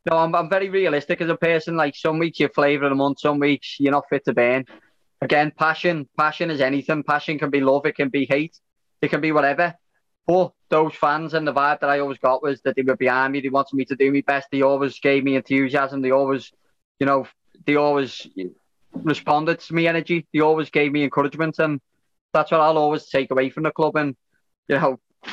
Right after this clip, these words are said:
the fact that they didn't go into meltdown either tells me that they were glad I was off the pitch, or that they do respect me as a person. Do you know what I mean? So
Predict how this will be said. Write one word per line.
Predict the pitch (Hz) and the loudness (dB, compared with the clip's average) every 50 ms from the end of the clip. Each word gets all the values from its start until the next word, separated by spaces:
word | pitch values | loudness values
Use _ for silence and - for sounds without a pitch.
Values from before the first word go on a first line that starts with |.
| - - | -4 -4
the | 151 - | -2 0
fact | - 165 165 160 - | 0 0 0 0 0
that | 170 165 - | -2 -2 -2
they | 160 135 | -4 -2
didn't | - 160 151 170 170 | 0 0 0 2 0
go | 175 170 180 | 2 2 2
into | 175 175 - 175 | 0 -2 -2 0
meltdown | 175 175 165 - 180 170 165 165 165 160 | 0 0 0 0 0 0 2 0 0 -2
either | 147 156 | -6 -8
tells | 151 - 160 156 156 151 143 | -4 0 0 2 2 0 -2
me | 156 | -4
that | 143 147 - | -4 -4 -4
they | 156 151 | -2 -2
were | 139 139 | 0 0
glad | - 156 160 160 170 | 2 2 2 2 0
I | 165 | -2
was | 156 147 - | -2 0 0
off | 151 156 - - | 0 0 0 -2
the | - - | -2 0
pitch, | - 180 160 - - - - - _ _ _ | 0 0 0 -2 -6 -12 -16 -16 _ _ _
or | - 151 147 147 147 143 127 - _ _ - | 0 2 4 4 4 2 0 -2 _ _ 0
that | 151 143 - - | 0 0 2 0
they | 147 139 | -2 -2
do | 117 151 151 160 165 | 0 2 2 2 2
respect | 175 170 - 180 170 - 175 | 0 0 0 -2 -2 -2 -2
me | 175 | -2
as | 175 165 | -2 -2
a | 170 | 0
person. | - - 165 170 170 165 180 170 | 0 2 2 2 2 0 -2 -4
Do | 151 | -2
you | 160 | 0
know | 160 | 0
what | 156 156 | 2 2
I | 156 | 0
mean? | 156 160 170 170 | 0 -2 -4 -2
So | - 170 165 165 | 0 0 2 2